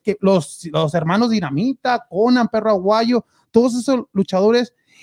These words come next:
y poco a poco se fue ca-, cayendo la lucha libre, pero ya me hablas de nuevas generaciones, piensas que ya está evolucionando la lucha libre de nuevo, que ya la gente va,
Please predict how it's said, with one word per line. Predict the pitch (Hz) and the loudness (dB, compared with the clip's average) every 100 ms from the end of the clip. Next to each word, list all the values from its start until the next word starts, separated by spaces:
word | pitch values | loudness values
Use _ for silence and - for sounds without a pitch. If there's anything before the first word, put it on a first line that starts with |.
| - | 0
y | 190 | 0
poco | - 233 254 | 0 -2 -4
a | |
poco | 269 277 262 247 - _ | -6 -8 -8 -10 -12 _
se | _ - 202 160 | _ -6 -6 -4
fue | - 233 240 226 _ _ | -2 0 0 -4 _ _
ca-, | 202 170 165 | -8 -6 -6
cayendo | 180 175 214 240 | -6 0 2 2
la | 202 | 0
lucha | 220 220 226 | -2 -2 -2
libre, | 247 220 | -2 -2
pero | 214 196 180 | 0 0 0
ya | 170 214 | 2 4
me | 254 | 4
hablas | 254 247 | 2 2
de | 202 | 2
nuevas | 196 247 - | 0 0 -2
generaciones, | 208 175 170 147 240 233 _ | -2 -2 -4 0 0 -2 _
piensas | 220 233 240 | -2 -2 -2
que | 220 | -2
ya | 202 233 | -2 -2
está | 202 - 240 | -4 0 0
evolucionando | 240 240 208 190 185 226 240 | 2 0 0 -4 -4 -2 0
la | 202 | 0
lucha | 202 - 226 | -2 -4 -4
libre | 214 220 233 | -2 -2 0
de | 196 | 0
nuevo, | 175 233 233 | -2 -4 -6
que | 170 | -6
ya | 180 202 | -2 -2
la | 220 | 0
gente | 240 240 208 - _ _ - | 0 0 -2 -4 _ _ -2
va, | 143 190 214 | 0 2 0